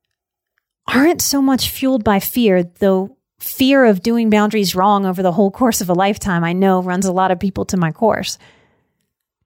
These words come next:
But healthy boundaries really are fueled by loving self-compassion and then compassion for all that are around us. Healthy boundaries are fueled by us being more grounded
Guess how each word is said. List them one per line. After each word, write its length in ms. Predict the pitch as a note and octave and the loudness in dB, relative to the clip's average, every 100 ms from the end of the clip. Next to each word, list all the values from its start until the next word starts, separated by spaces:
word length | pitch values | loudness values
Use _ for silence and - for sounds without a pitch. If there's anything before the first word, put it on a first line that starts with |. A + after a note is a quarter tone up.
| _ _ | _ _
But 100 | A#3 | -4
healthy 360 | F3 A3 B3+ C4 | -2 0 0 -2
boundaries 580 | G3 G3+ A3+ G#3+ F3+ F3 | 2 2 2 2 0 0
really 340 | F#3 G#3 G3+ | 0 0 0
are 220 | - F#3 | 0 -2
fueled 600 | E3+ - - G3+ F#3+ F3+ - | -4 -8 -2 2 2 0 -2
by 140 | E3+ | -2
loving 580 | F3+ F3+ F#3+ G3+ F#3+ F#3 _ _ _ | 0 0 2 2 0 -4 _ _ _
self-compassion 1160 | - - G#3 G3+ G#3 A#3+ B3 - B3 B3 - C4 | -10 -4 0 -2 -2 0 0 0 -2 -4 -2 -2
and 220 | A3 F#3 | 0 0
then 160 | G3 G3 | 0 0
compassion 680 | - F#3+ - F#3+ G3 G3 F3+ - - | -2 -4 -4 -4 -2 -2 -4 -6 -20
for 300 | - - G#3 - | -8 -4 -4 0
all 280 | G#3 A3 A#3 | 2 2 0
that 200 | G#3+ G3 | -2 -4
are 300 | F#3+ F3+ F3 | -4 -4 -2
around 280 | A3 B3 E3 | -2 -2 -4
us. 300 | - - - _ _ _ _ _ _ _ _ _ _ _ | -10 -12 -12 _ _ _ _ _ _ _ _ _ _ _
Healthy 380 | - A3 A3+ B3+ | -4 -2 0 0
boundaries 480 | G3 G#3 A3 A3+ G3 | 2 2 2 0 -2
are 140 | F#3 | -4
fueled 560 | F3+ - A3+ G#3 A3 G#3+ - _ _ _ _ _ _ _ _ _ _ - | -8 -2 4 4 4 0 -6 _ _ _ _ _ _ _ _ _ _ -4
by 220 | G3 G3 | -2 0
us 260 | - A3 - | 0 0 -2
being 460 | - G3+ G3 F#3 | -2 0 0 0
more 240 | F#3+ F#3+ F3 | 0 0 -2
grounded 1120 | F3+ - F3 F3+ G#3+ G#3 E3+ E3+ - - | -6 -6 -4 0 2 2 0 -8 -16 -18